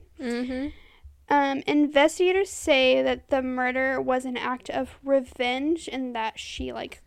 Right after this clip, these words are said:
Speaker 2: got off on
Speaker 1: So
Speaker 2: it.
Speaker 1: she's also a sadist.
Speaker 2: Mm-hmm. And that's it.
Speaker 1: Which makes
Speaker 2: She's,
Speaker 1: sense.
Speaker 2: she's still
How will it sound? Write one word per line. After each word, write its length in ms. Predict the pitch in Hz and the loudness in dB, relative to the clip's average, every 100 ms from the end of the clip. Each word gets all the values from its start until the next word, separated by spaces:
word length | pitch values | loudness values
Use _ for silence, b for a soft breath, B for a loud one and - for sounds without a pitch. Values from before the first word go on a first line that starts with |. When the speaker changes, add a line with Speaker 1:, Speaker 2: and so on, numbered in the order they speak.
| - | -8
Speaker 2:
got 240 | 127 - - | -6 -6 -8
off 240 | - 254 - | -10 -10 -18
on 80 | - | -16
Speaker 1:
So 140 | - 220 | -2 -2
Speaker 2:
it. 60 | |
Speaker 1:
she's 340 | - 214 196 - - | 0 -6 -6 -10 -8
also 440 | 185 - 185 - | -8 -6 -6 -6
a 100 | 190 | -8
sadist. 640 | - - - - 202 - | -8 -8 -6 -8 -12 -12
Speaker 2:
Mm-hmm. 560 | 277 269 262 262 - 269 - - _ _ _ _ _ b b b b b - | -8 -8 -8 -8 -8 -14 -16 -20 _ _ _ _ _ b b b b b -10
And 120 | 262 | -8
that's 200 | 254 - | -8 0
it. 20 | |
Speaker 1:
Which 160 | 233 - | 0 2
makes 180 | 226 202 | 0 0
Speaker 2:
She's, 140 | 302 | -2
Speaker 1:
sense. 460 | 208 180 185 - - | -2 -6 -8 -18 -20
Speaker 2:
she's 320 | - - 294 - | -18 -8 -8 -8
still 300 | - 277 | -4 -2